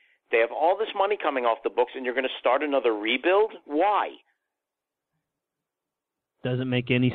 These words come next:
Speaker 2: sense. It doesn't, and it's, it seems to be that's what's in vogue, 'cause first of all, that's what's good to write about and talk about. And, and let's face it, Paul, everybody likes to play Fantasy Mogul G M.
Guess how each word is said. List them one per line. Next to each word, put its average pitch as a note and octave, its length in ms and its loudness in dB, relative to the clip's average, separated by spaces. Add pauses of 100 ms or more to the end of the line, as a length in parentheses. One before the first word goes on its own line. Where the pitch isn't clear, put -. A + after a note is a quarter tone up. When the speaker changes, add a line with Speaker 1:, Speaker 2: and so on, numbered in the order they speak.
Speaker 2:
sense. C3+ 340 2
It B2+ 100 -6
doesn't, G#3 280 0 (220)
and G#3 140 0
it's, G#3 120 -2 (100)
it G#3 100 -2 (140)
seems D#4 280 0
to G#3+ 60 0
be F#3 220 0
that's D3+ 300 -2
what's C3+ 280 -6
in B2+ 180 -6
vogue, B2 260 -4
'cause D#3+ 220 -8
first A3 200 -6
of D#3+ 60 -8
all, C#3 100 -4
that's C3+ 240 -4
what's A#2+ 180 -6 (100)
good B2 220 0 (120)
to G#2+ 240 -6 (440)
write C3+ 280 2
about B2 280 0
and A2 100 -8
talk A#2+ 280 -4
about. A#2 420 -2
And, A2+ 160 -8 (380)
and G#3 180 2
let's C4 160 -2
face C4+ 240 -4
it, F#3+ 80 -10
Paul, D#3 220 -4
everybody F#3+ 400 -2
likes D#3+ 280 -4
to D#3 60 -16
play D3+ 240 -4 (100)
Fantasy C#3+ 360 -6
Mogul C3+ 340 0
G C3 260 -2
M. D#3+ 200 0